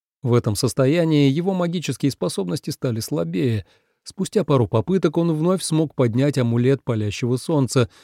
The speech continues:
и вновь ощутил, как его духовное тело укрепляется, а сама душа наполняется теплом и светом. Он вернулся к окну и аккуратно просочился за занавеску.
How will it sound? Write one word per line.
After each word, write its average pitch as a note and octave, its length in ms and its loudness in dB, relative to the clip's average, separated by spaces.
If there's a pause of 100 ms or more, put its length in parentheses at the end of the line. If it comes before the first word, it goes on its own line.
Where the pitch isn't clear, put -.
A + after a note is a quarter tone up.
(180)
и E3+ 100 0
вновь F3+ 360 0
ощутил, D3+ 420 -2
как C#3+ 180 -2
его B2 180 2
духовное B2 640 2
тело D#3 320 0
укрепляется, C3+ 880 0 (280)
а C3+ 100 -2
сама C#3+ 280 2
душа B2+ 400 0
наполняется D#3 680 0
теплом G#2 540 -2
и - 20 -4
светом. G#2+ 640 -8 (560)
Он A3 180 2
вернулся D#3+ 540 2
к - 60 -8
окну C3+ 400 2
и G3 40 2
аккуратно F3 600 2
просочился C#3+ 680 -2
за B2+ 160 0
занавеску. C3+ 800 -4